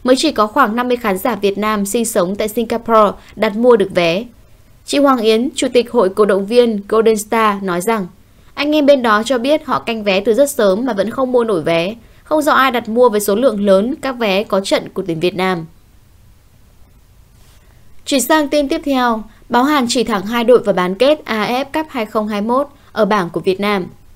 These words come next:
Thưa quý vị, báo Hàn Quốc đã chỉ ra hai đội bóng mạnh nhất bảng B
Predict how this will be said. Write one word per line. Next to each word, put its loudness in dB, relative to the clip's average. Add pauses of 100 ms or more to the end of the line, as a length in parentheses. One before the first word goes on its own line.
(840)
Thưa 0
quý 2
vị, 0
báo 0
Hàn -2
Quốc 0
đã 0
chỉ -2
ra -2
hai -4
đội -2
bóng -4
mạnh -4
nhất -2
bảng -4
B -4